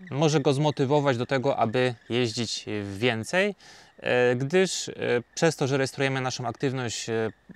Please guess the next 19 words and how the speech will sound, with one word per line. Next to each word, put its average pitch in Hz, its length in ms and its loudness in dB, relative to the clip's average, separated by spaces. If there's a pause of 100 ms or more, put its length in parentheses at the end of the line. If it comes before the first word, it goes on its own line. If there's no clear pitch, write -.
(200)
za 120 100 -2
pomocą 123 380 -2
G 101 120 -4
P 131 180 0
S-a, 123 440 4 (120)
później 123 260 2
możemy 113 280 -2
sobie 110 160 -2
wrzucać 110 320 -6
to - 140 -12
do 110 140 0 (100)
różnych 123 340 -2
portali 120 540 0
typu 104 340 -4
Strava, 135 480 2
Komoot, 131 500 -2
Training 127 440 -2
Peaks, - 460 -6
e, 110 40 -6